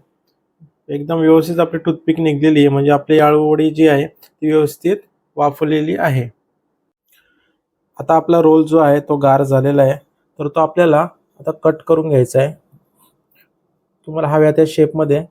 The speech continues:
तुम्ही कट करू शकताय. आपण रोल जो आहे तो कट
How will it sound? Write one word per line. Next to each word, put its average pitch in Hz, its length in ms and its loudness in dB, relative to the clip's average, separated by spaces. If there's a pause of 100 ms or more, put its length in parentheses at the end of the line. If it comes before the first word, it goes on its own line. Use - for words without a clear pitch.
(460)
तुम्ही 151 260 -10 (460)
कट 139 160 -8
करू 135 180 0
शकताय. 131 460 -8 (2250)
आपण 170 340 0
रोल 170 260 4
जो 170 160 2
आहे 156 160 2
तो 156 120 -6
कट 151 240 0